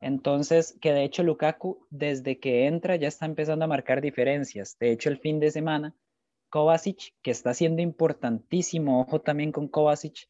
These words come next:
hace una salida de balón preciosa, conduce, le hace un pase de lado a lado a Lukaku y Lukaku hace un gol, o sea, un gol que hace unos meses no, no hubiera pasado.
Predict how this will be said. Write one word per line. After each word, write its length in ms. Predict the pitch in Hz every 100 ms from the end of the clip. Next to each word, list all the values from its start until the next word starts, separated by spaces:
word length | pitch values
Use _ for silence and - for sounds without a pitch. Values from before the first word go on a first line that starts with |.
| _
hace 440 | - 170 147 120 -
una 180 | 156 185
salida 400 | 190 185 180 180
de 80 |
balón 340 | 175 175 170 139
preciosa, 720 | - 113 - 160 180 208 - _
conduce, 720 | 131 127 135 196 196 214 -
le 140 | 139
hace 220 | 143 147 165
un 100 | 165
pase 420 | 180 175 170 113
de 120 | 113
lado 220 | 120 139
a 40 | 147
lado 220 | 160 143
a 60 |
Lukaku 420 | 113 104 147 - 170
y 40 |
Lukaku 360 | 139 120 135 151
hace 140 | 160
un 60 | 151
gol, 400 | 156 170 180 - _ _ _ _ _ 123
o 40 |
sea, 200 | 123 147
un 100 | 123
gol 260 | 135 151 170
que 120 | 175
hace 220 | 160 175
unos 180 | 160 151
meses 240 | 156 180
no, 340 | 175 156 147 113
no 220 | 117 127
hubiera 240 | 135 147
pasado. 420 | 104 98 151 139